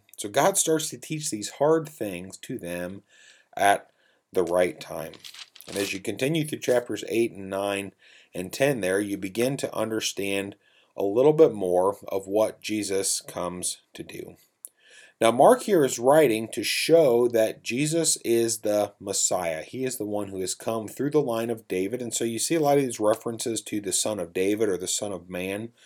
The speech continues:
through the book of Mark, and he is doing that to show that Jesus Christ is the Son of Man, the promised one in the Psalms that is going to come and going to right the wrongs, that he has come through the line of David, but also that he is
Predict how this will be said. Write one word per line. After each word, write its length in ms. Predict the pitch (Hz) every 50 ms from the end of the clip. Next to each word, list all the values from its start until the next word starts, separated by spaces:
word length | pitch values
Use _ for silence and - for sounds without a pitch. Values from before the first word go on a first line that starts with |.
| - - - - - - - - - _ _ -
through 160 | - 143 151
the 80 | 143
book 280 | 110 104 113 123 123 -
of 100 | 101 92
Mark, 440 | 98 95 95 98 110 117 117 - -
and 100 | 95 95
he 140 | 107 107 104
is 120 | 95 -
doing 300 | - 139 180 185 147 117
that 240 | 107 104 104 101 -
to 80 | - -
show 600 | - - - - - - 92 92 - 151 151 151 151 - _ - _ _ _ - _ _ _ _ _ _ -
that 220 | 113 120 113 101
Jesus 360 | - 127 143 160 156 151 131 -
Christ 460 | - - 135 127 113 113 - - -
is 320 | - 113 120 123 120 117 -
the 100 | 101 98
Son 300 | - - - 123 117 113
of 240 | 110 104 101 98 _ _ - - - _ _ _
Man, 340 | 104 104 101 92 87 85 85
the 80 | 87
promised 640 | 85 - - 117 113 123 143 147 139 120 - - -
one 540 | 92 90 92 90 87 87 87 92 104 120 127
in 240 | 113 101 - 98 107
the 100 | 107 101
Psalms 460 | - - 98 90 92 98 107 107 101
that 140 | 98 92 95
is 120 | 98 92
going 320 | - - 104 110 113 117 113
to 100 | - 101
come 380 | - - 95 95 95 95 98 101
and 200 | - 90 92 90
going 280 | 95 95 98 95 92
to 200 | - - 107 92
right 380 | 87 92 92 95 98 92 - - _ _ _ - - - _ _ _
the 100 | - 90
wrongs, 380 | 87 92 95 92 85 85 85 -
that 120 | - 101
he 80 | 110 107
has 120 | 92 -
come 300 | - - 127 127 139 135
through 160 | - - 117
the 120 | 110 107 98
line 400 | 101 107 107 107 107 110 107 107
of 220 | - - 95 92
David, 420 | - 101 104 113 113 107 95 85
but 180 | 87 95 92 -
also 400 | - 101 123 151 165 - - 131
that 200 | 110 107 101 101
he 280 | - - 147 156 151 123
is 300 | 113 113 110 110 110 -